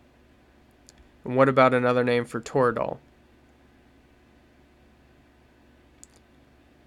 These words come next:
It is ketorolac. And just remember that ke-, ketorolac or Toradol is an N said, not to be used more than five days due to possible significant side effects.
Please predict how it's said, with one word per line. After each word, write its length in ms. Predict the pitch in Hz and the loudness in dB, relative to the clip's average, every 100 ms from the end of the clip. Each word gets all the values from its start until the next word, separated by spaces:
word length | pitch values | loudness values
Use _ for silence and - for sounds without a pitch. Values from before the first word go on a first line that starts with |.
| - | -8
It 80 | 123 | -4
is 220 | 113 110 | -2 -4
ketorolac. 760 | - - - 127 113 107 110 - - _ _ _ _ _ _ _ _ - - - - - - _ _ _ _ _ _ _ _ _ - | -12 -8 0 0 2 -2 -6 -12 -20 _ _ _ _ _ _ _ _ -16 -14 -16 -20 -20 -20 _ _ _ _ _ _ _ _ _ -12
And 160 | - 120 | -10 -8
just 180 | 127 - | -6 -6
remember 380 | 123 123 123 120 | -4 -2 -2 -2
that 440 | 113 110 - - | -2 -2 -4 -12
ke-, 140 | - - _ - - | -20 -20 _ -20 -20
ketorolac 600 | 139 - 143 135 131 135 | -6 0 2 4 2 0
or 60 | |
Toradol 520 | 120 139 131 127 123 127 | -6 0 2 2 0 0
is 80 | |
an 100 | 127 | -2
N 140 | 120 123 | -2 -2
said, 300 | - 117 117 _ - _ _ _ _ _ _ | -4 -6 -8 _ -20 _ _ _ _ _ _
not 240 | 131 135 | 2 2
to 100 | 135 | 2
be 80 | 135 | -2
used 280 | 120 120 117 | -2 -4 -6
more 160 | 120 113 | -4 -4
than 100 | 113 | -6
five 380 | - 120 117 | -4 -2 -2
days 320 | 110 117 113 - | -4 -6 -6 -10
due 120 | - | -12
to 80 | 123 | -12
possible 480 | 123 123 - - | -6 -6 -6 -10
significant 600 | 139 123 117 - - 123 | -8 -10 -10 -14 -14 -14
side 180 | - - | -8 -6
effects. 540 | - - - - - | -6 -12 -14 -12 -12